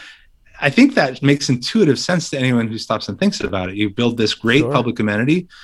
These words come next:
Speaker 1: and the state, um, you know, captures all the uplift in the land value,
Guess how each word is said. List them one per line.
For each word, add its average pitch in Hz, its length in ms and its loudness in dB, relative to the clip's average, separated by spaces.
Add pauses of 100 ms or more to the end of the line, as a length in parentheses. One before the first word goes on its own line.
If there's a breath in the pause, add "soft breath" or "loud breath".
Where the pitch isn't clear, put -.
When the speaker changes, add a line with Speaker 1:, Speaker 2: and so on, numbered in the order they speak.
(180 loud breath)
Speaker 1:
and 107 360 -2
the 107 220 -8
state, - 560 -4 (420)
um, 110 440 -6 (300)
you 120 100 -2
know, 113 160 -4
captures 120 440 -2
all 127 120 4
the 143 120 4
uplift 156 460 -2
in 160 80 0
the 160 60 0
land 165 240 0
value, 92 320 -6